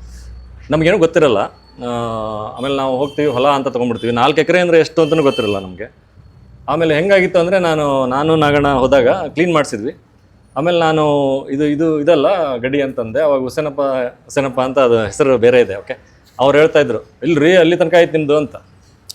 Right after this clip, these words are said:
ಅಂದ್ರೆ ಅವ್ರಿಗೂ ಗೊತ್ತಿತ್ತು ನನಗೇನು ಗೊತ್ತಿಲ್ಲ ಅಂತ. So ಅವಾಗ ನನ್, ನನ್ ಜಮೀನ್ ಕಳ್ಕೊಂಡಿದ್ದು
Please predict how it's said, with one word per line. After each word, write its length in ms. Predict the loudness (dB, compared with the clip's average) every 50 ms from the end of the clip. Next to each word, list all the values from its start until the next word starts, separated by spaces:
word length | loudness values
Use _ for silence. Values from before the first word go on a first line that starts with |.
| _ _ -14 -8
ಅಂದ್ರೆ 360 | -6 -2 2 4 4 6 4
ಅವ್ರಿಗೂ 340 | 4 4 4 4 4 4 4
ಗೊತ್ತಿತ್ತು 400 | 2 2 2 2 -2 0 0 0
ನನಗೇನು 300 | 2 2 2 2 2 2
ಗೊತ್ತಿಲ್ಲ 300 | 2 0 0 0 -2 -2
ಅಂತ. 180 | -2 -6 -10 -14 -20 _ _ _ _ _ -20 -20 _ _ _ _ _ _ _ -2 2
So 60 | 4 4 6 6 6 4 4 2 -2 -4 -8 -18 -20 -20 -20 -10 -2
ಅವಾಗ 320 | 2 4 4 4 4 4
ನನ್, 240 | 4 4 2 0 0
ನನ್ 400 | 0 -2 -2 -2 -2 -4 -2 -2
ಜಮೀನ್ 260 | -2 -2 -2 -4 -2
ಕಳ್ಕೊಂಡಿದ್ದು 760 | -2 -2 -2 -2 -2 -2 -4 -2 -2 -2 0 0 -2 -2 -6